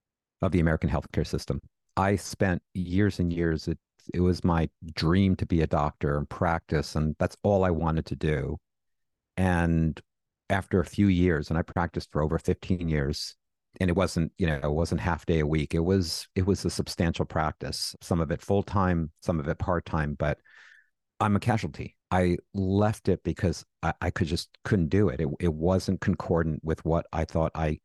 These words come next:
should be doing, what I thought I would be doing. And you're a casualty too. And what's interesting, I, I do think the numbers are showing that doctors and, for, for instance, nurses, right? I, I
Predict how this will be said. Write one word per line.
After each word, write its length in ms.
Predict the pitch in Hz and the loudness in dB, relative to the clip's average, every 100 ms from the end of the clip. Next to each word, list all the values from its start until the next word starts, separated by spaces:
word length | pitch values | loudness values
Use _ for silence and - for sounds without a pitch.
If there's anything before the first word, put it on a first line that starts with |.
| _ _ | _ _
should 240 | - - 87 | -6 -2 0
be 80 | |
doing, 180 | 80 90 | 2 2
what 120 | 80 | 2
I 20 | 80 | 0
thought 220 | 92 82 | 0 0
I 40 | |
would 260 | 73 85 80 | 0 0 0
be 120 | 82 | -2
doing. 480 | 73 65 60 69 69 _ _ _ _ _ | -4 -6 -6 -10 -16 _ _ _ _ _
And 520 | 90 90 85 80 78 - _ | 0 2 2 0 -2 -4 _
you're 200 | 98 107 | 2 4
a 40 | |
casualty 600 | - 92 87 78 78 - | 2 0 0 -2 -6 -6
too. 420 | 71 - 104 90 78 | -8 -2 2 4 2
And 160 | 78 - - - _ _ _ - | 0 -4 -14 -20 _ _ _ -10
what's 180 | 92 | -2
interesting, 460 | 120 101 95 87 82 | 0 0 -2 0 2
I, 160 | 82 85 | 0 0
I 120 | 90 | -2
do 220 | 78 104 | 2 4
think 240 | 104 87 82 | 4 0 0
the 100 | 80 | 0
numbers 320 | 80 82 78 | 2 0 0
are 160 | 85 92 | 0 0
showing 380 | - 78 76 | 0 0 0
that 280 | 76 76 - | 0 -2 -2
doctors 420 | - 82 - 76 | -2 0 0 -2
and, 140 | 73 73 | -2 -2
for, 220 | 90 73 - | -2 -2 -2
for 100 | 95 | -2
instance, 260 | 85 85 | 0 0
nurses, 300 | 95 82 73 | 0 0 0
right? 140 | 78 78 | 0 2
I, 240 | 80 | 0
I 60 | 80 | 0